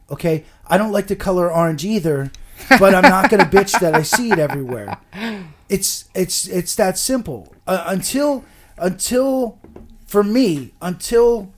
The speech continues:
I would say a fair number would be sixty, sixty-five percent of the country would want him impeached.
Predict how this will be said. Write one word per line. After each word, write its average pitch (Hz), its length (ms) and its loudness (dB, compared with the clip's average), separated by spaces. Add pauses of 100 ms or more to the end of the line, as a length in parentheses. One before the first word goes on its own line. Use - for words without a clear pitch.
(380)
I 175 140 2
would 196 140 0
say 202 200 4
a 185 60 4
fair 185 320 0
number 170 320 0
would 156 240 -2
be 143 320 -4 (640)
sixty, - 680 0
sixty-five 180 680 -2
percent 156 360 -4
of 151 60 -4
the 156 80 -4
country 143 440 -6
would 131 160 -8
want 127 260 -6
him 135 160 -6
impeached. 117 640 -10